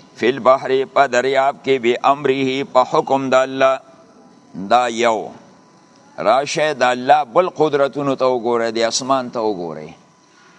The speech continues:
هر څیز چې تاسو اوچت کې، تقاضا د دې کوي چې زه ښکته راشم.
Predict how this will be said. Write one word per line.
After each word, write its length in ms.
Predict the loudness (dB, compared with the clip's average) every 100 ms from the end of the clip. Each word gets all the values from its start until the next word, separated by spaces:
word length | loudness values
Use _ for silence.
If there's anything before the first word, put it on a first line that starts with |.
| 0
هر 200 | 0 0
څیز 300 | -6 -4 -6 -4
چې 160 | -6 -2
تاسو 340 | -2 -2 -4
اوچت 360 | -4 -4 -6 -6
کې، 200 | -4 -4 -2
تقاضا 600 | -2 0 0 2 0 0
د 140 | -2 -4
دې 220 | -6 -2
کوي 160 | -4
چې 100 | -2
زه 160 | 0 0
ښکته 400 | 0 0 2 0
راشم. 300 | -2 -6 -12